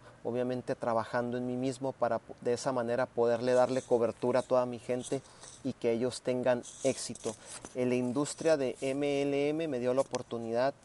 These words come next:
de ser una persona completamente diferente a la cual venía siendo por muchos años. Aquí encuentro libertad,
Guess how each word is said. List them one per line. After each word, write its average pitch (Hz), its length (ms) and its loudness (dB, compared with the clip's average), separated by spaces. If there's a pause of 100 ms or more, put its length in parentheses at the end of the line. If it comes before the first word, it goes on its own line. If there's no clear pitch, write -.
(320)
de 123 140 -2
ser 123 180 0
una 139 160 0
persona 127 460 -6
completamente 123 800 -6
diferente 127 720 -2 (420)
a 120 100 0
la 113 140 0
cual 127 280 4
venía 127 240 -2
siendo 123 320 -6
por 117 220 -6
muchos 120 420 -8
años. 110 460 -6 (220)
Aquí 117 220 -6
encuentro 135 420 2
libertad, 127 580 2